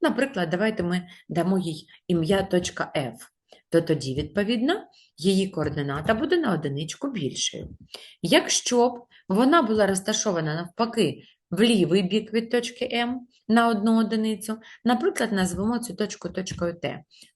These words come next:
тоді її координата була б на одиничку менша, тобто вона б дорівнювала шести. В другому завданні від нас хочуть, щоб ми сказали координату точку, яка розташована на вісім одиниць від точки К,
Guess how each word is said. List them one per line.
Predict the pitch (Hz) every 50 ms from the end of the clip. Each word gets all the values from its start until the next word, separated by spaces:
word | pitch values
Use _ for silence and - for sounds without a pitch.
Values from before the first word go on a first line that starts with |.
| _
тоді | - 165 156 156 147 160
її | 170 175 190
координата | 190 - 233 233 220 233 254 254 - 262
була | 220 208 180 156 139
б | -
на | 151 143 139
одиничку | 139 151 143 143 156 160 - - - 220
менша, | 220 196 156 139 143 139 - - 151 - - _ - - - - -
тобто | 180 185 185 185 - - 247 - - - -
вона | - 156 151 147 139
б | 139 - -
дорівнювала | 143 131 143 147 156 180 180 170 180 175 175
шести. | 175 - - 185 180 - - - - - - _ _ _ _ _ _ _ _ _ - - - - - _ _ _ - 185
В | 180 180
другому | - 269 254 196 190 208 208 226
завданні | 220 240 247 220 214 247 254 254 247 240 226
від | 196 220 185
нас | 208 226 226 208 190 190 - _ _ _ _ _ - - _ - _ _
хочуть, | - 185 - - 220 190 - - 160 156
щоб | - - 180 170 -
ми | 196 208 202 185 - -
сказали | - - - 180 175 196 185 165 156
координату | 151 - 160 156 165 165 180 185 175 156 147 - 147
точку, | - 214 247 294 302 - - - 160
яка | 147 147 - 175
розташована | 175 170 165 - 175 180 - - 196 190 185 175
на | 170 175 190 202
вісім | 185 208 208 185 - - 143 - -
одиниць | - 147 139 147 151 190 262 - - -
від | 170 151 151
точки | - 170 165 156 - - - 139
К, | - - 196 226 330 392 381